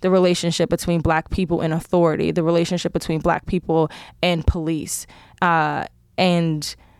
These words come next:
how this relationship has just been tainted since the very beginning. I was actually reading this article the other day that was talking about, I think it was, like, nineteen forty something. I, I don't wanna put a, the last number on it, but, uh, it was, like, the,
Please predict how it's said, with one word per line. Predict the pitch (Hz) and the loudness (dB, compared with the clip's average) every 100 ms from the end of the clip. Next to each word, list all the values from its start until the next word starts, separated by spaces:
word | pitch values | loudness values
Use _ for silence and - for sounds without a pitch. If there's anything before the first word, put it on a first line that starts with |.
| _ - | _ -10
how | - 190 180 | 0 0 2
this | 185 170 | 0 0
relationship | 185 180 170 180 175 - | 2 2 2 0 -2 -2
has | 175 | -2
just | 143 170 - 156 | 0 0 0 -2
been | 190 180 175 170 151 - - | 0 2 2 0 -2 -8 -2
tainted | 233 214 196 | 2 2 0
since | - 185 - | 0 -2 0
the | 180 | 2
very | 170 160 | 2 2
beginning. | 147 156 247 196 151 147 _ _ _ _ - - | 0 2 2 2 -2 -8 _ _ _ _ -20 -8
I | |
was | - | 0
actually | 208 - | 0 2
reading | 208 202 196 | 4 4 4
this | 180 - | 0 0
article | 180 196 - | 0 0 -2
the | 185 185 | 0 2
other | 175 | 2
day | 170 | 2
that | 170 165 170 | 0 0 0
was | 170 | 0
talking | 180 185 180 | -2 0 0
about, | 175 170 160 - | 2 2 0 -8
I | - - | -20 -6
think | 208 | -2
it | |
was, | 196 | 0
like, | 190 | 0
nineteen | 180 170 175 - 170 | 0 0 0 0 -4
forty | - 175 170 165 160 160 - - - - - - - | 0 2 2 2 0 -2 -8 -20 -20 -20 -20 -20 -10
something. | - - 185 165 175 | -2 2 2 2 2
I, | 175 - | 2 2
I | 175 | 0
don't | 165 | 2
wanna | 160 165 | 0 0
put | 190 | 2
a, | 165 156 - | 2 0 -4
the | 156 180 | 0 2
last | 165 165 - | 2 2 0
number | 165 156 | 0 2
on | 170 | 2
it, | 160 | 0
but, | 160 156 - - - - | -2 -2 -6 -16 -8 -2
uh, | 165 160 - - _ _ _ - - - | 0 0 -4 -8 _ _ _ -20 -20 -2
it | 202 | 0
was, | 196 | 2
like, | 196 | 0
the, | 196 | 0